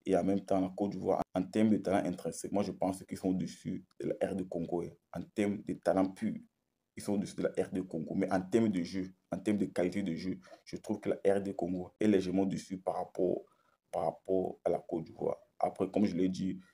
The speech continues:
ça va se jouer sur le terrain. Ça va vraiment se jouer sur le terrain. Donc,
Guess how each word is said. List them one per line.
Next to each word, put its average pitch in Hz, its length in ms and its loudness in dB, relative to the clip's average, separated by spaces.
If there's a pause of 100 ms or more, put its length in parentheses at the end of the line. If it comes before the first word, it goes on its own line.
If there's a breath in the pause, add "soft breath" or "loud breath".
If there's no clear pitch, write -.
(400 loud breath)
ça - 100 -8
va 95 120 6
se - 100 -4
jouer 92 140 -4
sur - 160 -10
le 87 100 -2
terrain. 92 360 -2 (180)
Ça 85 80 0
va 98 100 6
vraiment 92 460 -2
se 92 160 -6
jouer - 160 -6
sur - 180 -8
le 80 80 -6
terrain. 82 240 -8
Donc, 92 260 2